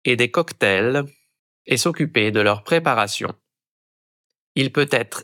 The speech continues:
aidé d'un commis barman qui entretient le bar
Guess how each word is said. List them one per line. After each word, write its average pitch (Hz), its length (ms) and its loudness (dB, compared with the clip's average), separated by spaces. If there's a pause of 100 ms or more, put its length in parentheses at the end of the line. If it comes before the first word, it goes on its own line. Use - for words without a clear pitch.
aidé 160 360 2
d'un 104 200 0
commis 156 480 -2
barman 95 680 -4 (640)
qui - 260 -4
entretient 170 680 0
le 123 100 0
bar 98 580 0